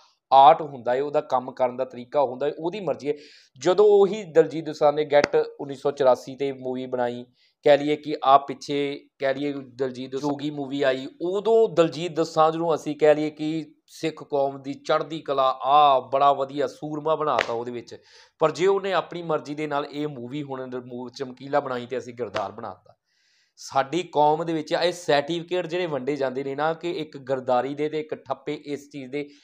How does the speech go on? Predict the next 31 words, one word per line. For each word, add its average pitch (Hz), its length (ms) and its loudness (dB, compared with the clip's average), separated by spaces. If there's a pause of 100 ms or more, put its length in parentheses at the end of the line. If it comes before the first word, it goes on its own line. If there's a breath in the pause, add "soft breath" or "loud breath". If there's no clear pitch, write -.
(160 loud breath)
ਇਹ 165 120 2
ਤਾਂ 180 120 4
ਬਿਲਕੁਲ 135 540 -4
ਦੇਣੇ 127 280 -4
ਬੰਦ 117 340 -6
ਕਰੋ 147 240 -2
ਨਾ, 170 120 0 (320 loud breath)
ਕਿਉਂਕਿ 175 300 -6 (100)
ਉਹ 202 240 6
ਠੱਪੇ 190 380 0
ਦਿੰਦੇ 160 300 -2
ਨੇ 185 260 -4
ਜਿਨ੍ਹਾਂ 151 260 -4
ਦਾ 165 160 0
ਆਪ 139 260 4
ਕੁਝ 151 220 -6
ਕੀਤਾ 143 460 -2
ਨਹੀਂ 143 100 -6
ਹੁੰਦਾ। 143 180 -2
ਕਹਿੰਦੇ 151 280 -4
ਨਾ - 160 -6
ਆਪ 156 280 6
ਕੁਝ 165 140 -4
ਕਰਨਾ 151 340 -2
ਨਹੀਂ 160 120 -8
ਤੇ 165 80 -8
ਦੂਜੇ 135 280 -12
ਨੂੰ 139 100 -12
ਕਰਨ 117 220 -6
ਨਹੀਂ 113 120 -18
ਦੇਣਾ। 110 240 -20